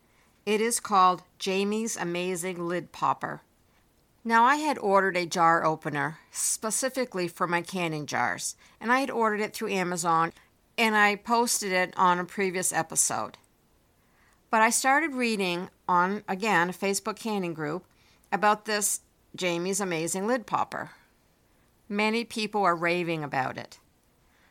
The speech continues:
So I bought one, and I have to tell you, I love it. I used it tonight for the first time, and it is so much easier than the one I had before. This is how you contact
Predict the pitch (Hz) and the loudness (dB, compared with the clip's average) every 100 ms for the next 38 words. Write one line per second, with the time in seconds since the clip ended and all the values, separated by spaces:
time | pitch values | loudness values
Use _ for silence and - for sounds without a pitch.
0 | - - 285 269 233 226 - 151 143 - | -6 0 4 4 6 4 4 -2 -4 -10
1 | _ _ _ _ _ _ _ _ 202 190 | _ _ _ _ _ _ _ _ 2 4
2 | 180 196 202 226 - 185 170 170 - 170 | 6 4 2 -2 0 2 4 2 0 -2
3 | 170 151 160 151 - - 175 165 202 - | -2 2 2 2 -2 -4 -2 0 -2 -4
4 | 262 - 240 202 196 185 175 165 180 180 | -6 -8 -2 0 0 -2 -10 -8 -4 -2
5 | 202 - 170 156 160 165 _ - _ _ | -2 0 0 0 -2 -8 _ -20 _ _
6 | - 180 180 - 160 - - 202 202 214 | -6 -2 -2 0 4 4 6 4 4 2
7 | 214 - 196 190 175 175 170 170 170 165 | -2 -2 -2 -2 -2 -4 -4 -4 -2 -2
8 | 165 170 165 151 160 - 147 143 175 - | -2 -2 -4 -4 -8 -8 -6 -6 -8 -16
9 | _ _ _ _ _ _ _ _ _ _ | _ _ _ _ _ _ _ _ _ _
10 | _ _ 247 - 294 262 220 202 196 196 | _ _ -4 -2 -2 0 0 0 0 2
11 | 180 - 160 151 - | 2 0 0 0 -4